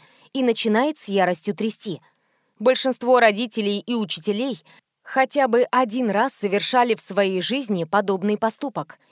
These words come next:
и не считают его плохим. Ребёнка ведь не бьют, просто пытаются показать ему, кто хозяин. К сожалению, даже специалисты, работающие с крошками, плохо знают последствия такого поведения.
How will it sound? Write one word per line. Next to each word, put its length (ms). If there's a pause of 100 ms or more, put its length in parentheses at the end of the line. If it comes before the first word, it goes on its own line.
и 100
не 180
считают 560
его 280
плохим. 480 (800)
Ребёнка 500
ведь 240
не 140
бьют, 340 (320)
просто 340
пытаются 540
показать 560
ему, 240
кто 220
хозяин. 540 (440)
К 80
сожалению, 640
даже 300
специалисты, 800
работающие 760
с 80
крошками, 580 (300)
плохо 380
знают 380
последствия 720
такого 400
поведения. 720